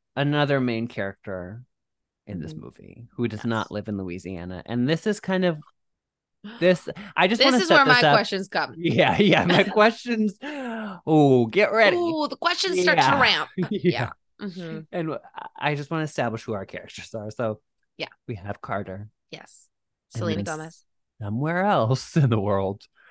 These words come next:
Speaker 1: we don't really know where 'cause it's kind of not on maps.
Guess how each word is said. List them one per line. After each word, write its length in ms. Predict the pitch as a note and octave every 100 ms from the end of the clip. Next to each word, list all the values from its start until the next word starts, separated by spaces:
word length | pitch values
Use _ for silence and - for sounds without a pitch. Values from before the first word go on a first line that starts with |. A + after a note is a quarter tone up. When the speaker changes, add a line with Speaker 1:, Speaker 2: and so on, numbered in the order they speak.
| - _ _ _ A#3
Speaker 1:
we 80 |
don't 220 | C4+ C#4 G3+
really 320 | B3+ B3 A#3+
know 160 | A3+
where 240 | G3+ F3+ E3+
'cause 220 | F3 D#3+
it's 160 | D#3+ -
kind 340 | F3+ F3+ F3+
of 80 | D#3+
not 340 | A#2+ B2 B2
on 300 | B2 A#2+ A#2
maps. 720 | G2 G#2 G2 _ - - -